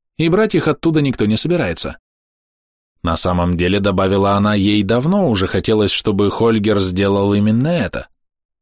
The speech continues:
Пододвинулся чуть ближе. Им обоим вот-вот исполнится двадцать восемь, и Намбека призналась, что с мужчиной до сих пор не бывала.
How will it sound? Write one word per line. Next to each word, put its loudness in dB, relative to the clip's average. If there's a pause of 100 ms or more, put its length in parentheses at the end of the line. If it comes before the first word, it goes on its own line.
(340)
Пододвинулся -2
чуть -4
ближе. -6 (1400)
Им 2
обоим 2
вот-вот 0
исполнится 0
двадцать 0
восемь, 0
и 0
Намбека 0
призналась, 0
что -2
с -2
мужчиной 0
до 0
сих -2
пор 0
не 2
бывала. 0